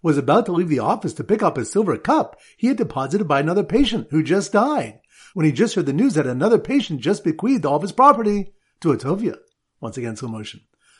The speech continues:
Tovia, the wealthy dentist. Dentist, that must be more in Daf Pei Hey, mouth. Tovia, the wealthy dentist who refused to give the shtar to the patient shliach who paid for a cleaning, claiming he still owed money for a filling, which reminds the Gemara brings a case where the shliach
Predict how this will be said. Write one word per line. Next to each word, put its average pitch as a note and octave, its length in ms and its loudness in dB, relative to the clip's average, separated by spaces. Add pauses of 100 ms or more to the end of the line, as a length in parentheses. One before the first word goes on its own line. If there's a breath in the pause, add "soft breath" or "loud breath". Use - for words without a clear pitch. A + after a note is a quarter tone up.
(140 soft breath)
Tovia, B3+ 340 4
the D#3 80 4
wealthy F3 280 4
dentist. D3 440 -2
Dentist, F#3 460 -2
that G#3+ 120 2
must B2 200 -6
be B2 60 -8
more F3 160 -2
in G3 60 -2
Daf F3+ 280 2 (500)
Pei A3+ 220 2
Hey, B3 260 2
mouth. G#3 560 -2 (360 soft breath)
Tovia, C#4+ 260 2
the F3 80 4
wealthy F#3+ 260 2
dentist C#3+ 400 -2
who D#3 80 -4
refused A3 320 -2
to E3+ 60 -6
give D#3 140 -2
the B2 60 -4
shtar F#3 240 2
to C3 120 -4
the A#2 80 -6
patient D#3+ 400 -6
shliach D3+ 420 0 (340 soft breath)
who D#3 80 2
paid G#3 240 2
for D#3+ 100 -2
a A#2+ 40 -2
cleaning, F#3+ 460 2
claiming F3+ 420 0 (240 soft breath)
he E3+ 100 -4
still G#3 240 6
owed C#3 140 4
money D#3+ 240 4
for C3 180 -6
a G#2 80 -4
filling, F3 600 -2
which E3 160 -4
reminds E3+ 300 2
the C#3+ 40 -6
Gemara G3+ 240 2
brings F3 220 -2
a D3+ 40 -2
case G#3+ 300 -4
where D#3 80 -2
the C3+ 80 -4
shliach A3 400 -6